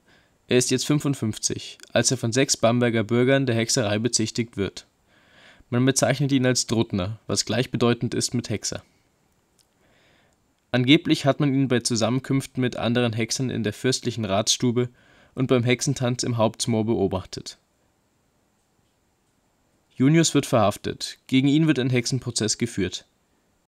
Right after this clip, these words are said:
Im Bamberger Malefizhaus, dem Gefängnis für Hexen und Hexer, wird er vierzig Tage eingesperrt und in dieser Zeit insgesamt viermal vom Hexengericht vernommen.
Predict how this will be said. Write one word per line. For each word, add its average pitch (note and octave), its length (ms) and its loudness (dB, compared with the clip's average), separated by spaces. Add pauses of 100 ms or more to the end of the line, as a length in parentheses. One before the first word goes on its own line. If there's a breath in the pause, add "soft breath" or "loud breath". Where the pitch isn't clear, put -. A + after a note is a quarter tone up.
(160)
Im B2 120 0
Bamberger C3+ 420 6
Malefizhaus, A#2+ 1080 2
dem A#2+ 140 0
Gefängnis C3+ 500 2
für A#2 120 0
Hexen B2 340 0
und A#2 160 -4
Hexer, B2+ 420 -2 (400 soft breath)
wird B2+ 160 2
er C3+ 60 6
vierzig - 420 0
Tage A#2+ 320 4
eingesperrt G2+ 640 -2 (360)
und B2 200 -6
in B2 80 2
dieser C3 260 2
Zeit C3+ 300 2
insgesamt A#2+ 540 -2
viermal C3+ 600 4
vom B2 200 -4
Hexengericht A#2 580 0
vernommen. G2 460 -2